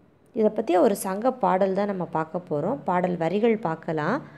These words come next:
"வானமூன்றிய மதலை போல ஏணி சாத்திய ஏற்றெருஞ்சென்னி,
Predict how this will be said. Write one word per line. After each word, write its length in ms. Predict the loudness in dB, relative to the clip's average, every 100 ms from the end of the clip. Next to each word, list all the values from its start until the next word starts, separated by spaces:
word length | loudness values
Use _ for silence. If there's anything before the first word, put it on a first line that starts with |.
| -20 -20 -2 4
"வானமூன்றிய 960 | 6 6 4 2 0 0 0 2 2
மதலை 520 | 2 2 4 4 4
போல 580 | 2 0 2 4 4 0
ஏணி 540 | -4 0 4 4 4 0
சாத்திய 960 | 0 0 0 -2 0 2 2 0 -2
ஏற்றெருஞ்சென்னி, 960 | 0 0 0 -2 -2 -2 -2 -2 -4